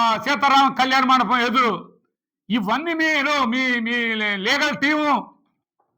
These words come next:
లీగల్ టీము, మీ లీగల్ టీం మొత్తం కూడా ఆక్యుపేషన్ చేసుకున్న సంగతి నీకు తెలియదా ఆంజనేయులు గారు అని అడుగుతున్నాను. నీ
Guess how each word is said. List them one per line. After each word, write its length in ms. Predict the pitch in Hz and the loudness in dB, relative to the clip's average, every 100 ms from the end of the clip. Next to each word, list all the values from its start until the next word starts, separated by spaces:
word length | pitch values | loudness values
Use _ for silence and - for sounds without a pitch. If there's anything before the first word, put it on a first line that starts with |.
| _ _ _ - | _ _ _ -4
లీగల్ 440 | 180 311 330 320 180 | 0 2 0 -2 -2
టీము, 300 | 311 311 277 196 - - - _ _ _ _ _ _ _ _ _ _ _ - 175 | 0 0 0 -2 -6 -20 -20 _ _ _ _ _ _ _ _ _ _ _ -6 -2
మీ 100 | 208 185 | 0 0
లీగల్ 320 | 214 294 302 202 | 0 0 0 -2
టీం 140 | 277 262 254 | -4 -2 -4
మొత్తం 240 | 254 269 254 | -4 -4 0
కూడా 200 | 254 247 220 185 - _ - 196 | 2 4 4 2 -6 _ -2 0
ఆక్యుపేషన్ 520 | 226 202 233 226 202 | 0 -4 -6 -6 -8
చేసుకున్న 340 | 208 214 214 202 - | -8 -10 -10 -8 -6
సంగతి 360 | 202 214 240 226 - - - | -4 -4 -2 -2 -4 -12 -4
నీకు 200 | 196 220 214 | -2 0 -2
తెలియదా 320 | 214 240 277 294 277 | -2 0 6 8 8
ఆంజనేయులు 400 | 269 262 262 254 | 6 2 -2 0
గారు 140 | 240 240 | 0 0
అని 100 | 226 | 0
అడుగుతున్నాను. 480 | 220 214 220 214 190 170 _ _ _ _ _ _ _ _ _ _ _ _ _ _ - | 0 -2 -2 -2 -2 -10 _ _ _ _ _ _ _ _ _ _ _ _ _ _ -4
నీ 140 | 160 | 0